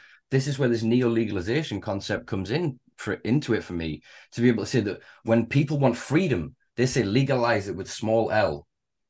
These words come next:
You know, that's, that's the, what they're, they're arguing. That's the soundbite that encapsulates their philosophy, the motivation and, and the meaning behind that movement. And this new,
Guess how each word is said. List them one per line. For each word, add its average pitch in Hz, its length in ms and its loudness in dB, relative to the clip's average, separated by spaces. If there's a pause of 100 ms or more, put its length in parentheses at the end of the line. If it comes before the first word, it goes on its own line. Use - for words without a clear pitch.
(120)
You 104 200 -6
know, 107 120 2
that's, 120 280 0
that's - 220 0
the, 107 180 -4 (100)
what 117 160 -2
they're, 113 140 2
they're 107 260 0
arguing. 107 380 2
That's 120 220 -2
the 120 80 -6
soundbite 123 720 2
that 101 100 -6
encapsulates 98 1040 -4 (200)
their 107 140 2
philosophy, 107 720 -2
the 87 100 -4
motivation 101 680 -2
and, 87 180 -2
and 90 140 -4
the 87 40 -2
meaning 98 480 2
behind 92 360 -4
that 73 160 -4
movement. 87 540 -6 (760)
And 107 360 0
this 120 280 0
new, 120 400 4